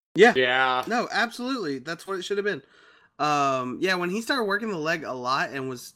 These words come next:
Speaker 1: getting him in the death lock and stuff, I was like, "What is Johnny?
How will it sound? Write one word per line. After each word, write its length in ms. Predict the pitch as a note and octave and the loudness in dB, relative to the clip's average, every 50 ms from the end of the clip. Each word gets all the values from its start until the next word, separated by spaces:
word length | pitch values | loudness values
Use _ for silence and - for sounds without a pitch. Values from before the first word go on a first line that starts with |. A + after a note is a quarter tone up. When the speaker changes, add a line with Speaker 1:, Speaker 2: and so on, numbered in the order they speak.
| - C#3+ | -10 -6
Speaker 1:
getting 200 | C#3+ D3+ D3 D3 | -4 -4 -2 -2
him 120 | D3 C#3+ C#3+ | 0 0 0
in 80 | C#3 | 0
the 100 | C3 B2+ | -2 -2
death 280 | A2+ A#2 C3 C#3+ C#3+ - | -2 -2 -2 -2 -2 -2
lock 240 | F#3 F#3 G3 - G#3+ | 0 0 0 -2 -4
and 100 | G#3+ G#3+ | -6 -4
stuff, 260 | - A3+ G#3+ G#3+ - | -4 -4 -4 -2 -2
I 80 | G3+ | -4
was 120 | F#3+ G3 G3+ | -4 -4 -6
like, 160 | G3 G3 - | -8 -8 -6
"What 120 | A3 A#3 | -4 -4
is 180 | D4 D#4 - - - - | -4 -4 -6 -8 -16 -12
Johnny? 480 | - A#3 A#3+ B3+ B3 A#3 A3+ - - | -8 -6 -6 -4 -4 -6 -6 -8 -10